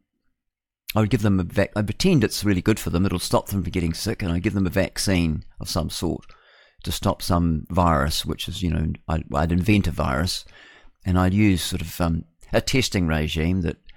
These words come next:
made it sound worse than it really was, and old people would die. I would actually give them, you know, drugs like remdesivir and others, which is still pushing here in New <laughs> Zealand, actually, and another one as well, which is really bad. And yeah, I'd basically just, um, kill them off with a,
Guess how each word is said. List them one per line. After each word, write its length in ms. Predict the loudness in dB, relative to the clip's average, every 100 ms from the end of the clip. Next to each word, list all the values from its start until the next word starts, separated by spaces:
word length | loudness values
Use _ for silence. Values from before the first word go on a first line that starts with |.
| -2
made 240 | 2 2
it 100 | 0
sound 440 | -2 0 -2 -2 -2
worse 240 | -2 -2
than 100 | -4
it 80 | -2
really 180 | -2 -2
was, 340 | -2 -2 -2
and 140 | -8 -10 -20 -20 -20 -14 0
old 180 | 2 4
people 300 | 2 0 -2
would 160 | -2 0
die. 280 | 2 2
I 40 | 2
would 220 | 0 -4 -6
actually 380 | -6 -4 -4 -4 _ -4
give 140 | 0
them, 180 | 0 0 -4 -4
you 60 |
know, 100 | -2
drugs 380 | 0 0 0 -2
like 100 | -2
remdesivir 800 | 0 0 2 0 0 -2 2 2
and 100 | 2
others, 380 | 0 0 0 0
which 160 | -2 -2
is 80 | -2
still 180 | -2
pushing 340 | 0 -2 0 2
here 140 | 2
in 80 | 2
New 80 | 0
<laughs> 0 |
Zealand, 500 | -2 0 0 0 -4
actually, 300 | -4 0 0 -2 -18 -4
and 140 | 2 4
another 280 | 4 4 4
one 140 | 4
as 140 | 2
well, 220 | 2 4 2
which 180 | 0
is 240 | -4 -4 0
really 220 | 0 2
bad. 280 | 4 2 2 -8 -20 -20 -20 -20 -2
And 180 | 2 4
yeah, 140 | 6 4
I'd 120 | 4
basically 540 | 2 2 0 2 2
just, 340 | 0 -2 0 0
um, 160 | 0
kill 200 | 0 0
them 140 | 2 2
off 180 | 0
with 140 | -4 0
a, 200 | 0